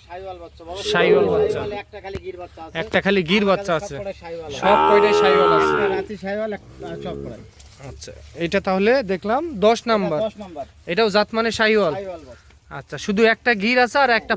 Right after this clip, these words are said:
Speaker 2: পাকড়া আছে, একটা বকনা আছে।
Speaker 1: হ্যাঁ, হ্যাঁ।
Speaker 2: আচ্ছা, একটু হাঁটান তো ভাই, যান, নিয়ে যান, দেখে নিই।
Speaker 1: কোনো জায়গায় খুঁত পালে নিবে না বাবা।
Speaker 2: কোনো জায়গায় খুঁত পেলে নিবে না?
Speaker 1: কোনো জায়গায় খুঁত পালে নিবে না। মাথাটা দেখেন, ফুটবলের মতো, সামান্য একটু মাথা দেখো।
Speaker 2: সামান্য
Speaker 1: হ্যাঁ,
Speaker 2: একটু
Speaker 1: ছোট্ট
Speaker 2: মাথা।
Speaker 1: মাথা। আর হাত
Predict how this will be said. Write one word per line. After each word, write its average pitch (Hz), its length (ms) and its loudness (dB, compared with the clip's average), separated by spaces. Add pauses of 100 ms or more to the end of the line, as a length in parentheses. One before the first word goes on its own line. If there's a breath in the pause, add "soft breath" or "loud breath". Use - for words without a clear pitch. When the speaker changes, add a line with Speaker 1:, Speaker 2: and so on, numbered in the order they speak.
Speaker 2:
পাকড়া 226 340 2
আছে, 233 180 0
একটা 254 220 0
বকনা 240 400 2
আছে। 165 280 -2
Speaker 1:
হ্যাঁ, 190 260 -14
হ্যাঁ। 160 160 -16 (400)
Speaker 2:
আচ্ছা, 135 380 -16 (380)
একটু 170 220 -8
হাঁটান 208 240 2
তো 240 100 -4
ভাই, 277 160 -4 (800)
যান, 165 120 -4
নিয়ে 196 140 0
যান, 226 160 -4 (680 soft breath)
দেখে 156 200 -4
নিই। 135 140 -6 (480)
Speaker 1:
কোনো 226 200 -4
জায়গায় 262 280 -2
খুঁত 240 180 -8
পালে 247 200 -2
নিবে 220 200 -4
না 190 100 -4
বাবা। 156 140 -10
Speaker 2:
কোনো 165 140 -8
জায়গায় 175 240 -2
খুঁত - 220 0 (120)
পেলে 208 240 4
নিবে 214 220 2
না? 185 100 -2
Speaker 1:
কোনো 233 120 -6
জায়গায় 226 200 -6
খুঁত 240 160 -6
পালে 240 200 -4
নিবে 220 100 -10
না। 233 100 -8
মাথাটা 233 360 -8
দেখেন, 208 220 -8
ফুটবলের 214 420 -4
মতো, 175 180 -12
সামান্য 214 380 -4
একটু 185 180 -12
মাথা 160 200 -10
দেখো। 147 220 -10
Speaker 2:
সামান্য 180 480 -2
Speaker 1:
হ্যাঁ, 170 180 -2
Speaker 2:
একটু 160 140 -8
Speaker 1:
ছোট্ট 151 240 -6
Speaker 2:
মাথা। 185 280 -6
Speaker 1:
মাথা। - 400 -12
আর 185 60 -8
হাত 190 200 -4